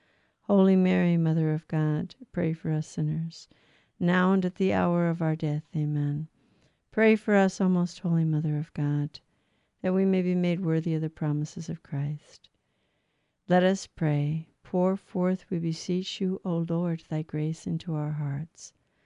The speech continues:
that we, to whom the incarnation of Christ thy Son was made known by the message of an angel, may by his passion and cross be brought to the glory of his resurrection, through the same Christ our Lord.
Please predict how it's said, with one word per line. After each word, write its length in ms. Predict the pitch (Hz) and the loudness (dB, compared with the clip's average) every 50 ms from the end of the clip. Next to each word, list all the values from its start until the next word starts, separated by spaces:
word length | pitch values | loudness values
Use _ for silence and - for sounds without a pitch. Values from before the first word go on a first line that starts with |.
| _ _ _ _ _ _ - | _ _ _ _ _ _ -6
that 120 | 160 - | -4 -2
we, 300 | 180 175 180 185 190 190 | 0 2 2 4 2 2
to 300 | - - - 190 190 185 | 0 -2 -2 0 0 0
whom 340 | 180 175 175 165 151 151 147 | 2 2 2 2 2 0 0
the 140 | 147 147 147 | 0 -2 -2
incarnation 640 | 147 147 - 156 147 147 147 147 151 - - - | -2 -4 -4 -4 -2 -2 -2 -4 -4 -8 -10 -12
of 100 | 160 - | -12 -10
Christ 340 | _ - 151 151 147 - - | _ -8 -8 -8 -8 -8 -10
thy 120 | - 156 151 | -8 -8 -8
Son 420 | 147 - - 143 139 143 147 147 - _ _ _ _ _ _ _ _ _ _ _ _ - | -8 -8 -8 -6 -6 -6 -8 -10 -14 _ _ _ _ _ _ _ _ _ _ _ _ 0
was 320 | 170 180 190 202 202 196 | 2 4 4 4 4 2
made 280 | 202 190 190 190 185 170 | 2 2 2 2 2 0
known 440 | 175 175 175 175 175 175 175 175 | 0 0 0 0 0 0 0 0
by 80 | 165 165 | -2 -2
the 100 | 160 165 | -2 -2
message 420 | 156 151 151 151 - - 165 - | -2 -2 -2 -2 -4 -6 -8 -6
of 80 | - 185 | -6 -4
an 120 | 165 143 | -4 -2
angel, 480 | 139 139 139 139 143 - 135 143 147 156 - _ _ _ _ _ _ _ _ _ _ _ _ | -2 -2 -4 -6 -6 -6 -6 -6 -8 -8 -12 _ _ _ _ _ _ _ _ _ _ _ _
may 200 | - 175 175 180 | -2 0 2 2
by 160 | 175 175 180 | 2 2 0
his 180 | 180 180 170 - | 0 0 -2 -6
passion 560 | - - - 175 180 170 170 170 - - - | -6 -4 -2 -2 0 0 -2 -4 -4 -6 -6
and 100 | 175 170 | -6 -6
cross 400 | - - 165 156 151 151 156 160 | -4 -4 -4 -4 -2 -4 -4 -6
be 140 | - - - | -8 -12 -12
brought 340 | 180 - 170 170 - - - | -8 -6 -4 -4 -6 -6 -10
to 100 | - 185 | -14 -16
the 100 | - 170 | -16 -12
glory 460 | - 180 165 160 160 156 156 160 - | -8 -6 -4 -2 -2 -2 -4 -4 -6
of 120 | - 165 | -8 -8
his 200 | - 170 165 - | -8 -10 -10 -8
resurrection, 760 | - 156 156 - 165 160 151 151 - - - - 147 147 160 - _ _ _ _ _ _ _ _ _ _ | -8 -8 -8 -6 -6 -6 -6 -6 -8 -12 -12 -10 -10 -10 -10 -12 _ _ _ _ _ _ _ _ _ _
through 140 | - 196 | -8 -6
the 80 | 175 170 | -4 -4
same 360 | 170 - - 170 170 170 170 | -4 -4 -2 0 0 0 -2
Christ 640 | 170 - - 151 143 143 147 151 - - - - - - | -4 -4 -4 -2 -2 -2 -4 -6 -8 -12 -18 -20 -14 -10
our 180 | 185 165 151 | -8 -6 -6
Lord. 460 | 156 151 147 143 139 139 139 - - | -4 -6 -6 -6 -6 -6 -8 -8 -12